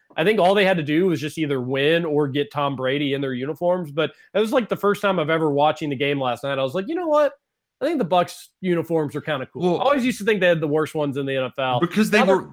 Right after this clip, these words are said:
Speaker 2: they were really bad before Brady went there, and they went back to just their early two thousands O G, you
Speaker 1: Yeah,
Speaker 2: know.
Speaker 1: you're right. That's what it was.
Speaker 2: Yeah.
Speaker 1: And maybe it was also just, like, the New England fog and mist and stuff made 'em look like, you know, actual pirates.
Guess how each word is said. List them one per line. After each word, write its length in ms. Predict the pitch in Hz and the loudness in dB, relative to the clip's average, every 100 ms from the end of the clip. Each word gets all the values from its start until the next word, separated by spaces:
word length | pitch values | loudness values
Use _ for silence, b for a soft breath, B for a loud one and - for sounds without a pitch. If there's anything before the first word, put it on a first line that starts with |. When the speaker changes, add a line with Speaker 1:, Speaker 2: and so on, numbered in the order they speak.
| - | -10
Speaker 2:
they 140 | - 202 | -2 0
were 100 | 208 | 2
really 320 | 165 226 202 | 2 2 2
bad 400 | 147 160 202 170 | 2 2 2 0
before 240 | 135 156 | -2 0
Brady 420 | 131 110 135 147 120 | 0 2 2 2 2
went 220 | 127 139 | 0 0
there, 140 | 113 | -2
and 100 | 98 | -2
they 80 | 104 | -2
went 240 | 110 120 | -2 -4
back 240 | 104 110 - | -4 -4 -4
to 120 | 117 | -8
just 200 | 104 104 | -8 -6
their 260 | 107 98 98 - | -4 -4 -6 -8
early 380 | 104 110 117 117 | -4 0 0 -2
two 180 | 120 110 | -2 -4
thousands 560 | 98 98 107 101 90 - | 0 0 0 -2 -6 0
O 200 | 110 107 | 2 2
G, 580 | 104 107 104 101 95 73 | 0 0 0 -2 -4 -6
you 180 | 104 165 | -2 0
Speaker 1:
Yeah, 160 | 156 | 0
Speaker 2:
know. 80 | 156 | 0
Speaker 1:
you're 160 | 185 135 | -2 -4
right. 260 | 101 107 - | -10 -8 -4
That's 220 | 160 - | -4 -2
what 100 | 143 | -2
it 60 | 127 | -2
was. 420 | 113 113 117 104 | -4 -2 -4 -4
Speaker 2:
Yeah. 300 | 107 98 90 | -2 0 0
Speaker 1:
And 100 | 208 | 2
maybe 180 | 262 262 | 2 2
it 60 | |
was 80 | 196 | 4
also 340 | 180 175 175 | 4 2 0
just, 220 | 151 151 165 | -2 -4 -2
like, 160 | 151 | -2
the 80 | 156 | -2
New 180 | 151 143 | 0 2
England 440 | 147 147 143 123 | 2 2 0 0
fog 500 | 147 139 139 139 139 | 2 4 4 4 2
and 160 | 127 123 | -2 0
mist 400 | 131 131 - - | 2 0 -2 -10
and 160 | 127 | -10
stuff 340 | - 147 131 131 | -4 -2 -2 0
made 200 | 123 120 | -2 0
'em 100 | 117 | -2
look 220 | 123 - | -2 -2
like, 260 | 117 113 - 143 | -4 -4 -10 -10
you 120 | 117 | -6
know, 100 | 110 | -2
actual 380 | 117 - 113 - | -4 -4 -12 -8
pirates. 560 | 107 98 90 - - | -8 -8 -10 -18 -20